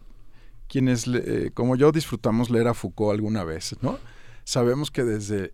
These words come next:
desde el poder construyes esas historias, ¿no? Y esas narrativas. Entonces, la narrativa de que era un problema cultural mexicano se construyó desde el poder, ¿no? ¿Por qué? Porque entonces venía la frase que escuchamos varias veces en la administración anterior de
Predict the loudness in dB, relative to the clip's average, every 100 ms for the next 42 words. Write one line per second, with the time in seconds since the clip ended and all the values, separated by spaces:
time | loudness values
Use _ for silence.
0 | -10 -6 -6 -4 -4 -4 -2 0 0 0
1 | -2 -4 -4 -2 -2 -4 -10 -14 -10 -8
2 | -8 -8 -6 -4 -4 -6 -8 -8 -6 -6
3 | -4 -4 -6 -6 -6 -8 -10 -6 -4 -4
4 | -6 -18 -20 -20 -8 -2 2 2 0 2
5 | 2 2 -2 -2 0 0 -2 -4 -6 -2
6 | 0 2 0 -2 -4 -6 -6 -6 -6 -6
7 | -4 -4 -2 -2 -2 -2 -4 -4 -8 -10
8 | -10 -10 -14 -14 -14 -10 -2 0 2 0
9 | 0 -4 -2 -2 -2 -2 -2 0 2 0
10 | 0 0 -2 -2 -4 -6 -10 -10 -8 -6
11 | -6 -4 -2 -2 -2 -4 -6 -8 -8 -8
12 | -6 -8 -6 -8 -6 -4 -4 -2 0 0
13 | 0 -2 -6